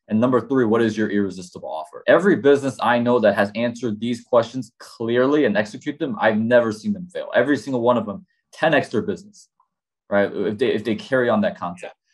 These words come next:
So, and it's the same thing if you're a realtor or a broker. If you ask those three questions, "What is my competitive advantage?" Especially when it comes to networking, right? Like, when I think of networking, I know hundreds of real estate agents and brokers, right? Because of, you know, my YouTube channel and who I am, right? Like, there's a lot.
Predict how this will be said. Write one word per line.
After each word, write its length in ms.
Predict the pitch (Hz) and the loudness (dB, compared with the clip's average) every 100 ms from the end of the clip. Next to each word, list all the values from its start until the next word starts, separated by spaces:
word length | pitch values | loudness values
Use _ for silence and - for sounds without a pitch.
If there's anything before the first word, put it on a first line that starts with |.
| _ | _
So, 160 | - 131 | -2 0
and 120 | 139 | 2
it's 100 | 135 | 0
the 60 | 123 | -2
same 280 | - 175 113 | 0 0 0
thing 160 | 156 | 0
if 140 | 113 120 | 0 2
you're 120 | 117 | 2
a 40 | |
realtor 360 | 101 123 110 123 | 4 2 2 -4
or 60 | |
a 60 | 101 | -2
broker. 280 | 139 151 107 | -2 -2 0
If 160 | 104 139 | 0 2
you 80 | |
ask 220 | 143 131 - | 4 4 2
those 200 | 139 147 | -2 -2
three 140 | 147 | -10
questions, 500 | - 170 165 120 101 | -2 0 0 -2 -6
"What 120 | 98 120 | 0 0
is 100 | 113 | 2
my 120 | 107 | -4
competitive 500 | 107 104 131 123 113 | -4 -4 -2 0 -2
advantage?" 480 | 90 117 120 101 - | -2 0 0 0 -8
Especially 340 | - 180 180 | 0 0 2
when 120 | 156 135 | 0 0
it 80 | |
comes 260 | - 139 - | -2 -6 -6
to 80 | 185 | -12
networking, 720 | 95 117 123 160 160 180 190 _ _ _ _ _ _ | 0 0 0 -6 -6 -12 -12 _ _ _ _ _ _
right? 240 | 127 135 117 | 4 4 4
Like, 220 | 120 104 | 2 2
when 160 | 131 135 | -2 0
I 80 | |
think 240 | 151 165 131 | 0 -2 -4
of 80 | 117 | 0
networking, 460 | 127 120 107 107 | 0 0 -6 -2
I 100 | 107 | 0
know 140 | 147 117 | 2 2
hundreds 560 | - 147 143 120 104 | 0 -4 -4 -4 -6
of 100 | 101 | -6
real 140 | 101 98 | -6 -6
estate 240 | 98 98 | -6 -6
agents 340 | 92 90 92 - | -6 -10 -16 -18
and 100 | 87 | -18
brokers, 460 | 80 - - _ _ _ _ _ | -18 -20 -20 _ _ _ _ _
right? 180 | 104 98 | 0 0
Because 380 | 107 139 139 120 | -2 4 6 6
of, 160 | 107 104 | 0 -2
you 100 | 110 | -4
know, 80 | 98 | 0
my 180 | 101 101 | 2 2
YouTube 360 | 117 120 113 | 0 -4 -10
channel 320 | - 123 117 | -2 0 2
and 100 | 107 | 0
who 120 | 104 110 | 0 -2
I 120 | 98 | 0
am, 320 | 110 120 113 | 2 2 2
right? 180 | 101 104 | 0 0
Like, 180 | 101 92 | -2 -2
there's 160 | 113 | -2
a 40 | 95 | 0
lot. 240 | 90 78 | -2 -4